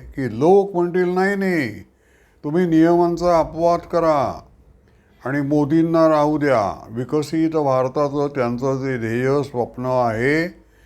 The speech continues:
ते पूर्ण करण्यासाठी अजून कमीत कमी पाच वर्ष तरी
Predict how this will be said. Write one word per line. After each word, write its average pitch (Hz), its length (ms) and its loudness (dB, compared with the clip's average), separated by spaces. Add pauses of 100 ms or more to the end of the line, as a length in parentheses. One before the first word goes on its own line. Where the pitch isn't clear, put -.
(340)
ते 160 120 2
पूर्ण 180 480 2
करण्यासाठी 143 800 -2
अजून 135 400 -2 (160)
कमीत 160 400 0
कमी 170 260 0 (180)
पाच 180 320 2
वर्ष 175 260 -2 (160)
तरी 156 280 0